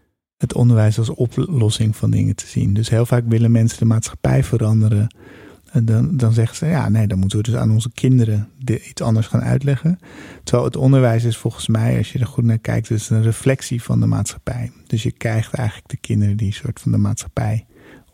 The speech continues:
van dit moment, wa-, wat we relevant vinden. Een soort van als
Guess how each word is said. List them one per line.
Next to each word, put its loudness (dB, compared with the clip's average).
van -2
dit 0
moment, 0
wa-, 0
wat 0
we 0
relevant 0
vinden. 0
Een -2
soort -6
van 0
als -4